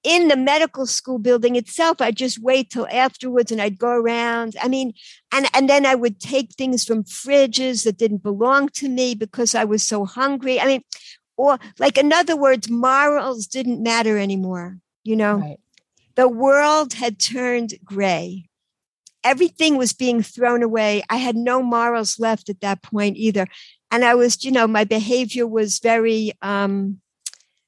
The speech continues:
Speaker 1: what's the word? You know, just getting involved with all kinds of people and doing all kinds, staying out all night and doing crazy things because
Speaker 2: Mm-hmm.
Speaker 1: nothing mattered anymore.
Speaker 2: Yeah.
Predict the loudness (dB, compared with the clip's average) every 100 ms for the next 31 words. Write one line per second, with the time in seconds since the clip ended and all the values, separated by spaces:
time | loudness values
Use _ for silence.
0 | _ -8 -4 -2 0 2 2 0 -2 0
1 | 2 2 -2 0 2 2 0 0 0 2
2 | 2 -2 -4 -4 -4 -4 -4 -4 -4 -2
3 | -2 -2 -8 -6 -6 -4 -2 0 0 0
4 | -2 2 2 2 -2 _ _ _ _ 0
5 | 2 2 2 0 -2 -2 4 4 4 2
6 | 2 2 0 -2 0 -2 -2 -6 -6 -8
7 | -2 0 2 0 -4 -2 -2 -2 -4 -2
8 | 0 0 0 0 2 0 0 2 0 0
9 | -2 -4 -6 -10 -14 _ _ _ -4 -4
10 | -6